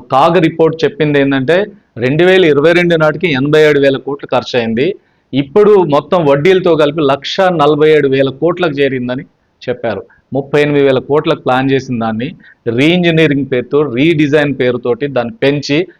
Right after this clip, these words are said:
ఇప్పుడు లక్ష నలభై ఏడు వేల కోట్లకు పెరిగింది. ఇంత భారీగా జరిగినప్పటికీ ఇప్పుడు ఆ ప్రాజెక్ట్ వయబిలిటీ ఏంటి, ప్రాజెక్ట్ ఉంటుందా ఉండదా, రేపు దాని భవిష్యత్తు ఏంటో ప్రశ్నార్థకంగా ఉన్నటువంటి పరిస్థితి ఉంది. ఇక్కడే ప్రశ్న ఏంటంటే అసలు తుమ్మడిహట్టి నుంచి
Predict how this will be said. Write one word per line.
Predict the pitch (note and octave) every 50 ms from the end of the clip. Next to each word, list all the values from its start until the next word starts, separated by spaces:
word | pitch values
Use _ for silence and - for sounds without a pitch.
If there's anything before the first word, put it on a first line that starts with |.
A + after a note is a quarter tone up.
| _ -
ఇప్పుడు | C#3 C#3 D#3+ C#3+
లక్ష | C3+ C3 C3 - - E3+
నలభై | D#3+ D3+ C#3 C3 B2 B2 B2
ఏడు | A#2+ B2
వేల | A#2+ A#2+ A#2
కోట్లకు | A#2 A#2 A#2+ B2 - C#3 C3 - -
పెరిగింది. | A2+ G#2+ G2+ G2 F#2+ F2+ E2+ F2 - _ _ _ _ _ -
ఇంత | A#2+ D3+ F#3+ G3 G3+ A3
భారీగా | G3+ D#3+ D3 D3 D3+ E3 F#3 F#3+ F#3+ F#3+ F3+ F#3 F3+ F#3 F3 F3 D#3
జరిగినప్పటికీ | - C3+ B2+ C3 D#3 E3+ E3+ E3 D#3+ - C#3 B2 B2+ - C#3 D3 F#3 G3+ - - _ _ -
ఇప్పుడు | C3+ C#3 - - -
ఆ |
ప్రాజెక్ట్ | - - C3+ C3+ D3 E3 F#3+ F3+ F#3 F#3 E3
వయబిలిటీ | B2 B2 B2+ D3+ E3+ E3 E3+ E3 C3+ - B2
ఏంటి, | A#2 A2+ A2+
ప్రాజెక్ట్ | A#2 - A2+ A#2+ C3+ C#3 D3+ - - A#2
ఉంటుందా | A2 A2+ C#3+ D#3+ E3+ F3 D#3+ D#3+ E3 D#3
ఉండదా, | C3 A#2 B2 C#3 D3 C#3+ C#3 A2+ - - - - - _ _ _ -
రేపు | B2+ C3+ B2+
దాని | A#2+ C#3 C3+ C3+ A2+
భవిష్యత్తు | A#2 D3 E3+ D3+ E3+ F3 F3 E3+ D3+
ఏంటో | C#3+ C#3 E3
ప్రశ్నార్థకంగా | D#3+ C#3+ C3 - - - C3+ C3 B2+ C3+ B2+ C3+ C3 C3 B2+
ఉన్నటువంటి | A#2+ A#2+ A#2+ A2+ A#2 B2+ A#2+ A2
పరిస్థితి | A2+ A2 G#2+ G2+ - C3 - -
ఉంది. | G#2+ G2 F2+ F2 _ _ - - - _ -
ఇక్కడే | B2+ B2+ B2+ - G3+ G3+ G3+
ప్రశ్న | F3 E3 E3 D#3+ - - E3
ఏంటంటే | E3 D#3+ D#3 D3 D3+ D#3
అసలు | D3+ D3+ E3
తుమ్మడిహట్టి | D#3+ E3 D3 C3+ C#3+ D#3 F3+ F3 E3 D#3 D3+ C#3+ - D#3 C#3
నుంచి | C#3 C3+ B2 - D3 E3 G3+ G#3